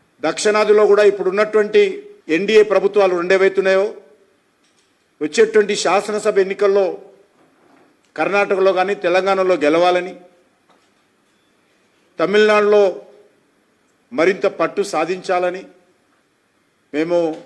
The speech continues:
అంకిత భావంతో పనిచేస్తా ఉన్నాం.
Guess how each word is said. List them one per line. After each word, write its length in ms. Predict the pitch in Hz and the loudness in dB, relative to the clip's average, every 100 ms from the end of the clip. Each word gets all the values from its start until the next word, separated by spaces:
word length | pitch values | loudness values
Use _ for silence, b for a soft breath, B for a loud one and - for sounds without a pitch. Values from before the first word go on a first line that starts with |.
| - _ _ _ _ _ _ _ - | -20 _ _ _ _ _ _ _ -10
అంకిత 380 | 151 196 254 220 | -8 -6 -4 -2
భావంతో 320 | 196 190 185 180 | 0 0 -2 -6
పనిచేస్తా 420 | 156 151 147 147 123 | -6 -4 -6 -8 -14
ఉన్నాం. 180 | 110 - | -14 -20